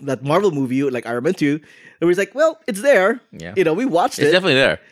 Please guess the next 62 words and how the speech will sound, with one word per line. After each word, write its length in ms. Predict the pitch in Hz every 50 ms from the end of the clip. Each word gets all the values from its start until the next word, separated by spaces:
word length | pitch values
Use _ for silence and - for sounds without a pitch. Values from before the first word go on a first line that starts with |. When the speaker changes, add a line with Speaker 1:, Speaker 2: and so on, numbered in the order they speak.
| - - - - _ -
Speaker 1:
You 120 | 175 165
know, 200 | 147 139 139 151
so, 400 | 147 - 165 165 165 160 160 156
but 300 | 143 135 165 170 - - _
it's 140 | 180 160 185
not 140 | 214 214
exactly, 300 | 196 156 175 170 160 139
it's 200 | 123 - _ 147
not 100 | 180 220
horrible 360 | 208 190 202 262 262 226 214 240
either. 260 | 330 - 208 - - -
And 100 | 117 170
I 40 | 220
think 80 | - 262
Speaker 2:
Yeah. 60 | 202
Speaker 1:
that's 140 | 208 180 -
the 60 | 156
biggest 400 | 143 156 156 160 143 - - _
strength 240 | - - 151 165 165 160
it 40 |
has. 240 | 147 156 180 151 107 -
It's 160 | - 123 95 117
not 240 | 135 139 - -
bad. 440 | - 156 175 151 101 80 92 98 - _ -
Speaker 2:
Mm-hmm. 200 | 120 107 123 127 - _ - _
Speaker 1:
It's 120 | 185 180 -
entertaining. 540 | - 175 190 - 254 277 247 135 - - -
Speaker 2:
<laughs> 60 | - _ - - _ - - -
Speaker 1:
It's 120 | 175 -
Speaker 2:
That's 160 | - - 190 160
a, 80 | 156
that's 180 | - 156 - -
a 40 | -
hell 100 | 160 165 160
of 20 |
a 0 |
Speaker 1:
entertaining. 40 | 147
Speaker 2:
compliment 400 | - 175 170 160 160 147 135 127
right 140 | 120 117 -
there. 100 | 117 107 143 185
Yeah, 120 | 196 202
it's 100 | 196 -
not 180 | 151 110 95 87
bad. 300 | 101 113 107 95 95 -
Speaker 1:
<laughs> 40 | - -
It's 120 | 185 -
not 200 | - - 185 180
bad. 300 | - - - - - - - - - - - _ _ _
What 140 | - 135 139
is 80 | 160 185
Speaker 2:
Yeah. 60 | 196
Speaker 1:
the 100 | 170 185
tagline? 360 | 208 226 214 170 131 113 101 92
It's 160 | - 135 135 143
Speaker 2:
Yeah. 100 | 151 151
Speaker 1:
not 200 | 165 175 170 135
bad. 300 | 143 165 202 165 101 78 - - _
Speaker 2:
Hear 180 | - - 220 233
my 140 | 208 175 147
whole 160 | 139 117 104
thing, 180 | - 113 98
though. 160 | 85 78 71